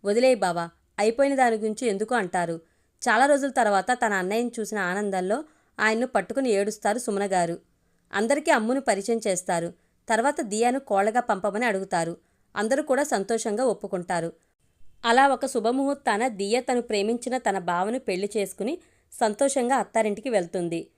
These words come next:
ఆ రోజు రాత్రి ప్రణయ్ వాళ్ళ గదిలోకి వచ్చేసరికి అమ్ము బాల్కనీలో నిలబడి ఉంటుంది.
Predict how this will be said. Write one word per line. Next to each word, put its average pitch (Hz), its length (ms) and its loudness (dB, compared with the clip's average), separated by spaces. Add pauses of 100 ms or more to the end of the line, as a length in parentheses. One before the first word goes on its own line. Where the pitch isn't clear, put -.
(300)
ఆ 226 140 4
రోజు 247 260 4
రాత్రి 240 360 0
ప్రణయ్ 233 360 0
వాళ్ళ 220 180 2
గదిలోకి 202 400 -2
వచ్చేసరికి 202 800 -4 (300)
అమ్ము 233 220 2
బాల్కనీలో 240 580 2
నిలబడి 214 340 0
ఉంటుంది. 185 540 -2